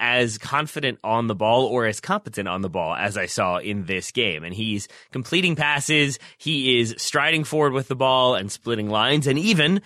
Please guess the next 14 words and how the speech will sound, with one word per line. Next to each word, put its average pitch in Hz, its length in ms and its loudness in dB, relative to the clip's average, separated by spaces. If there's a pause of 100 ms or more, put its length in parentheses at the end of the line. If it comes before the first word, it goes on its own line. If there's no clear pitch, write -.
(140)
scoring 139 380 2
a 120 40 2
goal, 139 320 4
albeit 131 380 2
with 117 120 2
a 110 100 0
pretty 117 600 -2 (120)
severe 151 540 4
deflection. 123 720 -2 (260)
But 139 120 2
it's 139 140 0
still 165 180 4
the 143 160 4
opener 117 500 2